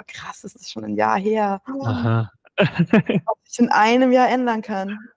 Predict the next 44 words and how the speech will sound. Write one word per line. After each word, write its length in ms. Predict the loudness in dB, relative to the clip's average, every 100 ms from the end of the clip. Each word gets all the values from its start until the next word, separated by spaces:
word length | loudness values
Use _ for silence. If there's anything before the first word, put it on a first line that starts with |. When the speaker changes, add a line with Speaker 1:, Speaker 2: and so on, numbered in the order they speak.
| _ _
Speaker 1:
Und 100 | -2
dann 140 | 2 2
Speaker 2:
Crazy 100 | 2
shit. 180 | 2 0
Speaker 1:
erwartet 100 | -4
man 180 | -10 -8
so 100 | -10
viel 160 | -10 -8
mehr 260 | -6 -6
und 140 | -6 -8
denkt 220 | -8 -10
sich 160 | -14 -10
so: 260 | -8 -8 -10 _ _ _ _
„Oh, 100 | -10 -4
ich 100 | -2
müsste 260 | -2 -4
doch 100 | -8
schon 180 | -8 0
weiter 300 | 0 2 -2
sein“, 160 | -2 -6
aber 120 | -6
wenn 120 | -8
ich 120 | -8
jetzt 200 | -10 -10
mal 80 | -8
ein 100 | -6
Jahr 200 | -4 -4
zurückgucke, 600 | -6 -14 -16 -12 -12 -12
wo 120 | -12
war 140 | -8 -8
ich 100 | -8
denn 160 | -10
da? 260 | -4 -2 -4 _ _ _ _ _
War 120 | -2
ja 80 | -2
komplett 340 | -4 -2 0
lost. 220 | 0 -2
Speaker 2:
Mm. 260 | -4 -8 -12 _ _ _ -4
Ah, 60 | -4
Speaker 1:
Gefühlt. 120 | -4
Speaker 2:
crazy, 400 | -4 -4 -4 -8
ne? 200 | -8 -8 _ _ _ _ _
Speaker 1:
Mhm. 460 | -6 -4 -4 -4 -8 _ _ _ _ _ _
Ja, 340 | -4 -4 -6